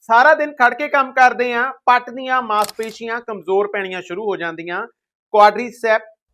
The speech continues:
ਹੈਮਸਟ੍ਰਿੰਗ, ਕਾਫ ਮਸਲ ਔਰ tibialis anterior, ਜਿਹੜੇ ਗੋਡੇ ਤੋਂ ਥੱਲੇ ਵਾਲੀ ਲੱਤ ਦੇ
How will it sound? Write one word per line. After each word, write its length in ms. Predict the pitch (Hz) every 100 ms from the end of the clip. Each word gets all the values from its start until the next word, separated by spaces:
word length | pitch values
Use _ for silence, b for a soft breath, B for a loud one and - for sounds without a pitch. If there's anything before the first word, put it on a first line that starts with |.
| _
ਹੈਮਸਟ੍ਰਿੰਗ, 640 | 202 220 208 - 214 214 220 _ _ _ -
ਕਾਫ 300 | 220 240 240 196
ਮਸਲ 480 | 208 208 208 208 208 _ _
ਔਰ 240 | 185 202
tibialis 920 | 208 _ - 190 190 185 185 196 _ 175
anterior, 540 | - 185 202 180 202
ਜਿਹੜੇ 200 | - 180
ਗੋਡੇ 460 | 190 - 147 - 165
ਤੋਂ 160 | 165 165
ਥੱਲੇ 360 | _ 143 160
ਵਾਲੀ 180 | 165 160
ਲੱਤ 180 | 139 127 131
ਦੇ 120 | 165